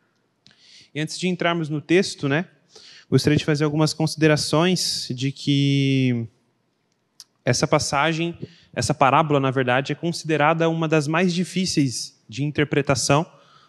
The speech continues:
né, das parábolas do Senhor. Então, existem muitas divergências acerca do, do real ensino de Jesus, o que ele queria, é, ensinar ali aos seus discípulos, né?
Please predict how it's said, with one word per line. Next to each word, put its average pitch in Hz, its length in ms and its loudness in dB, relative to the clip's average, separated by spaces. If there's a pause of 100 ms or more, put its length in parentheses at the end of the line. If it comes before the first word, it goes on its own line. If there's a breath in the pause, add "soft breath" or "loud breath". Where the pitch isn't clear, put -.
(220 soft breath)
né, 123 220 -2
das 123 240 0
parábolas 135 540 2
do 123 80 -4
Senhor. 123 400 -4 (1040)
Então, 139 400 0
existem 135 380 -2
muitas 135 960 -2 (580)
divergências 156 1300 0
acerca 120 1000 -2 (320 soft breath)
do, 127 140 -4 (140)
do 131 160 0
real 139 320 4
ensino 170 640 0
de 120 100 -4
Jesus, 123 840 -2
o 110 80 -12
que - 200 -6
ele 151 160 -2
queria, 135 640 0 (580 soft breath)
é, 107 640 -2
ensinar 131 720 0
ali 127 220 0
aos 127 200 0
seus 120 240 0
discípulos, 127 720 -4
né? 143 160 -4